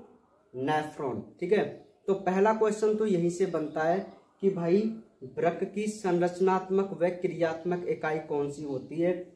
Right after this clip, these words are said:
तो आपको याद रखना है, नेफ्रॉन होती है। कौन सी होती है भाई? नेफ्रॉन होती है। ठीक है, अच्छा, second जो point है, वो क्या कह रहा है?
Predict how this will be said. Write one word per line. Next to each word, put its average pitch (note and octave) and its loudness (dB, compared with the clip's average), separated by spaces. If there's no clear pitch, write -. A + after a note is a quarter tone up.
तो D3+ -2
आपको - -4
याद C#3 0
रखना C3+ -2
है, E3+ -2
नेफ्रॉन C#3 -2
होती A2 -10
है। - -20
कौन F3 4
सी F3+ 0
होती F#3+ 4
है G3 6
भाई? G3+ 6
नेफ्रॉन D#3+ 2
होती A2+ -6
है। A2 -4
ठीक G3 4
है, F#3 6
अच्छा, F3 4
second A3 2
जो B3+ 4
point G#3 4
है, F3+ 6
वो A3 8
क्या A3 4
कह D3+ 4
रहा A#2+ 0
है? G#2 -8